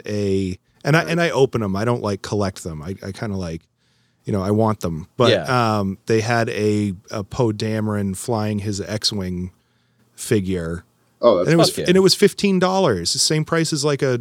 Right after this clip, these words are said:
Speaker 1: a, a normal pop figure would be. So I was like, "Oh, I'll take that." So I walked out with that. But anyway,
Speaker 3: Yeah.
Speaker 2: Nice.
Speaker 1: yeah, Toy Vault in the Sol-, Solomon Pond Mall.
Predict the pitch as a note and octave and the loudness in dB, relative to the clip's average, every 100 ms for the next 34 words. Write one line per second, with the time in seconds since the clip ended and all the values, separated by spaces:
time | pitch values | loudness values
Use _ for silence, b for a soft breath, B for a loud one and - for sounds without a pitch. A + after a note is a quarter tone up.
0 | A2+ C3 B2 - A#2+ B2+ C#3+ C#3 A#2+ G#2 | -2 -4 -4 -6 -4 0 2 2 2 0
1 | F2+ _ _ _ A#2+ G2 - G2+ G2 F#2 | -4 _ _ _ -4 -4 -4 -2 0 -2
2 | E2+ E2+ D#2 - G2+ G2+ G2+ F2+ - - | -2 -4 -2 -2 -2 -4 -4 -6 -4 -6
3 | _ G2+ - C#3 - E3 D#3+ - - A2 | _ -14 -2 -2 0 2 2 0 -6 -4
4 | F#2 F#2 G#2 G#2 - F#2 F#2+ F#2+ - B2+ | -4 -4 -2 -2 -2 -4 -2 -4 -2 0
5 | D#3+ D#3 C3+ A2 G#2+ A#2 A#2+ F#2 - - | 2 0 2 2 0 0 -4 -4 -12 -8
6 | - C3 G2+ - D3 A2+ G#2+ F#2+ - G2+ | 2 2 4 2 4 4 0 -2 -4 -2
7 | G2+ G2 F#2+ - A#2 - - A#2+ G#2+ G#2 | -2 -2 -2 0 -2 -2 -4 -2 -2 -2
8 | - G2+ G2 F#2+ F2 | -2 -2 -2 -2 -6